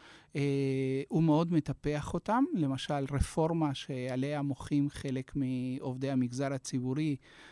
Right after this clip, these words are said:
בפנסיות ובתנאים שונים, מדלגת על הצבא. האמת היא שזה גם מוכר לנו, הדבר הזה, שיש, אה, מגזר שהוא די פריבילגי ביחס למגזרי עובדים אחרים, וזה שומר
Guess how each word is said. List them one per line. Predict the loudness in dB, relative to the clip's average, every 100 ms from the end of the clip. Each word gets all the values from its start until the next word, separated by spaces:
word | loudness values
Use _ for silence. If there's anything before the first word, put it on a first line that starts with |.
| -10
בפנסיות | -4 -4 2 4 4 2 2 0 0 -6 -6
ובתנאים | -6 -4 -4 -2 -4 -4 0 2 4 2
שונים, | 0 6 6 6 2 _ -20 -20 -20 _ 4
מדלגת | 6 6 4 4 0 0
על | -2
הצבא. | -2 -6 -2 0 -2 -4 _ -12
האמת | -2 -2 -2
היא | -6
שזה | -6 -6 -4
גם | -2 -2
מוכר | -2 -6 -4
לנו, | -2 2 2 2 0
הדבר | 0 0 0
הזה, | 0 0 0
שיש, | -4 -8 -8 -6 -6 -6 -6 -6 -6
אה, | -6 -4 2
מגזר | 2 4 0 0 0 -6 -20 -20 -20 -18
שהוא | -6 -4 -2 0
די | 0
פריבילגי | 4 4 4 0 0 -2
ביחס | -2 -4 -4 -6 -6 -4
למגזרי | 0 0 0 -4 -2
עובדים | -4 -2 -2
אחרים, | -2 -4 -2 0 0 -2 -20 -20 -18 -8
וזה | -2 0 0 0
שומר | -2 -2 2 2 2